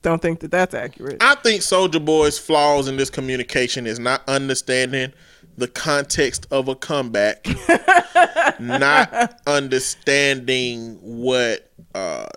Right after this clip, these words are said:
Speaker 2: discovering somebody is, not understanding what putting somebody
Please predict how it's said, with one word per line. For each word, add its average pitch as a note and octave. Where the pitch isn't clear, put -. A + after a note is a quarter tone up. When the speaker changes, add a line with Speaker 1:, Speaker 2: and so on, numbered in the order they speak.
Speaker 2:
discovering D3
somebody C#3
is, B2+
not C3
understanding C3
what B2
putting C3+
somebody A#2+